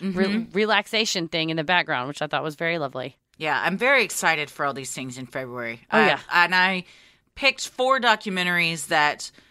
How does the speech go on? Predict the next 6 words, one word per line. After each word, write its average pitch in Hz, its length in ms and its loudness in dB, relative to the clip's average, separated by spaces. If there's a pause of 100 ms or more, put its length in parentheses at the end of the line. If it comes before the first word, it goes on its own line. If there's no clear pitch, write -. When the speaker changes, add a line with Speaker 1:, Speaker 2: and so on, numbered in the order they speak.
(180)
Speaker 2:
I, 160 140 0 (580)
I 196 200 4
think 254 360 -2
are, 180 520 4 (240)
um, 151 480 2 (800)
universally 196 1040 2